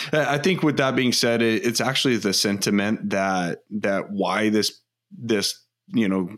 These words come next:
topic is so important is nobody enjoys paying taxes. We know this is whether you're a parent listening or, you know, an agent or a scout or a player is,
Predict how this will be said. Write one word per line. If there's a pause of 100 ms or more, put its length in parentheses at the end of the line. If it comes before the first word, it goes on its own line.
topic
is
so
important
is
nobody
enjoys
paying
taxes.
We
know
this
is (380)
whether
you're
a
parent
listening
or,
you
know,
an
agent
or
a
scout
or
a
player
is,